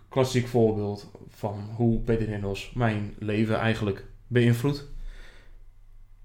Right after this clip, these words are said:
Een andere hele belangrijke speerpunt is het, eh,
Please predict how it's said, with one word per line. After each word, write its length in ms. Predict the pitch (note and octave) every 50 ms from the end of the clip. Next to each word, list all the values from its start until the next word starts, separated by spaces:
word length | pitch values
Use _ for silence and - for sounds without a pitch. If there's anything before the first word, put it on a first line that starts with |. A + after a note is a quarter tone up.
| - - - - - - -
Een 380 | - B2+ C3+ C3 C3 A#2+ - - -
andere 560 | - C#3+ D#3+ E3 D#3+ D3 C#3 B2+ B2+ B2 A#2+
hele 220 | A#2 C3 C#3+ D3 C3
belangrijke 600 | C3 C3 B2+ B2+ A#2+ A#2 A#2 A2+ - A#2 G#2 G2+
speerpunt 760 | - - - D#3+ D#3+ E3+ E3 E3 A#2 A#2 D3+ E3 - - - - - - - - - - - - -
is 440 | C#3 D3 C#3+ D3 - - - - -
het, 520 | - A#2+ A#2+ B2 B2+ B2 B2 - - - - - - - -
eh, 160 | - - -